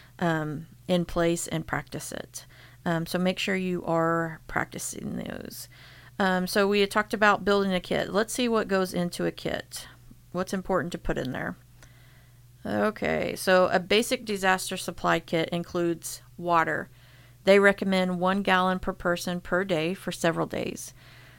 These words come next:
So the question was brought up, for a small child, would you decrease their water? Or for a baby, would you decrease their water?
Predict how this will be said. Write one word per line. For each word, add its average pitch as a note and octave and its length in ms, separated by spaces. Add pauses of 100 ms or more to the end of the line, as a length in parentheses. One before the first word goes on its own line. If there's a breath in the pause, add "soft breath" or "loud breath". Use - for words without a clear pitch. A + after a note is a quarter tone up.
So F#3 240
the F3 100
question G3+ 320
was F#3+ 120
brought F3 260
up, F3 280
for F3+ 240
a E3+ 60
small F#3 300
child, E3+ 720 (440)
would F3 200
you F3+ 100
decrease F#3 460
their D#3+ 160
water? E3 440
Or F3+ 60
for G3+ 160
a F#3+ 60
baby, F3 380
would E3 200
you E3+ 80
decrease E3 400
their E3 140
water? - 380